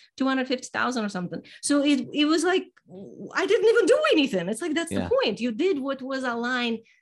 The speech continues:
Speaker 1: to you, you know? Then, um, another example could be somebody who get so stressed in when they are presenting something to the world, when they're launching, and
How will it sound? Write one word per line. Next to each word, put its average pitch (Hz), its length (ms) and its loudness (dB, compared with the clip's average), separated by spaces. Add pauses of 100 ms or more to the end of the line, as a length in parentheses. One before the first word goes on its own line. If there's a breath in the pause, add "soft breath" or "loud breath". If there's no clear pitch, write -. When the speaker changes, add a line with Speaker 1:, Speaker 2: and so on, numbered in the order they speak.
(140)
Speaker 1:
to 247 140 -4
you, 233 440 -2 (420)
you 226 120 4
know? 240 240 0 (180 loud breath)
Then, 285 320 2
um, 247 380 0
another 247 720 -2
example 220 500 -4
could 214 200 -4
be 214 100 -4
somebody 220 380 -2
who 214 360 -4 (560)
get 196 180 -2
so 220 200 -4
stressed 220 640 -4
in 214 320 -2 (180 loud breath)
when 226 220 2
they 208 160 0
are 190 160 0
presenting 233 600 -4
something 202 340 -4
to 190 100 -6
the 185 100 -4
world, 233 360 -2
when 185 120 -4
they're 180 160 -6
launching, 240 580 -2 (280 loud breath)
and 233 320 0